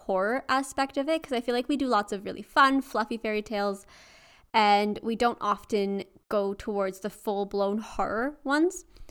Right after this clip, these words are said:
And there are, there are tons of really scary stories that are just, you know, they're creepy, they're weird, and they're from places like Korea, Taiwan, Vietnam, the Philippines, China,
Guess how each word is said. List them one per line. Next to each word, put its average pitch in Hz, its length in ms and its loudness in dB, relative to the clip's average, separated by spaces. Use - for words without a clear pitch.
And 262 140 6
there 339 160 8
are, 403 320 6
there 240 120 0
are 240 40 2
tons 330 380 6
of 320 140 0
really 285 280 2
scary 233 400 0
stories 240 440 0
that 202 100 0
are 196 120 2
just, 208 480 -2
you 220 100 -4
know, - 140 -10
they're 220 140 0
creepy, 262 480 0
they're 185 160 0
weird, 220 460 2
and 226 120 0
they're 226 100 2
from 233 140 0
places 208 480 -4
like 185 320 -2
Korea, 262 560 2
Taiwan, 240 720 -2
Vietnam, 240 600 0
the 220 60 -4
Philippines, 233 1000 -4
China, 247 560 2